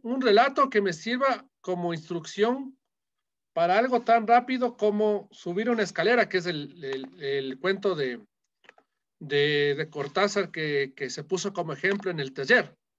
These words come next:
¿sí? Que no tiene mucho sentido, que, o sea, que, pero yo puedo buscarme la historia, ¿sí? Sacar de, de una cosa muy sencilla,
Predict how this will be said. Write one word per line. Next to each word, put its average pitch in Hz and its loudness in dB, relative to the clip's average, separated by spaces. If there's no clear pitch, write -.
¿sí? 208 -4
Que 165 -4
no 180 2
tiene 240 2
mucho 233 0
sentido, 247 0
que, 160 -6
o 143 -6
sea, 135 -10
que, - -20
pero 156 -4
yo 185 4
puedo 190 2
buscarme 139 -6
la 120 -10
historia, - 0
¿sí? 208 -2
Sacar 240 2
de, 247 2
de 175 4
una 240 0
cosa 240 -2
muy 240 0
sencilla, 240 -4